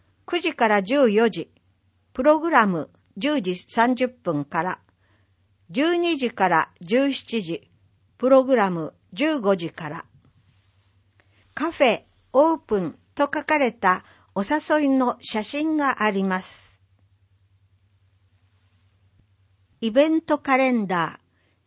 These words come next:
二月、三月。あ、アッピーランド、こ、子供の城、も、ももっこルーム。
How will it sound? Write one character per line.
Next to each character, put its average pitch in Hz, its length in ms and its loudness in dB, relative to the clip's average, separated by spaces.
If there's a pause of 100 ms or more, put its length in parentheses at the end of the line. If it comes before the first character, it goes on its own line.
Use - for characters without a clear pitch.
二 220 160 0
月、 277 500 0
三 277 360 -2
月。 - 440 -8 (960)
あ、 269 240 4 (140)
ア 208 80 0
ッ 214 60 -6 (140)
ピ 285 180 2
ー 262 40 0
ラ 254 140 0
ン 202 140 -2
ド、 151 200 -10 (480)
こ、 - 300 2 (100)
子 220 140 0
供 247 320 2
の 220 140 0
城、 190 400 -6 (420)
も、 247 320 0 (140)
も 196 160 -2
も 277 120 6
っ 294 160 -2
こ 269 160 2
ル 240 200 4
ー 180 40 -2
ム。 175 220 -4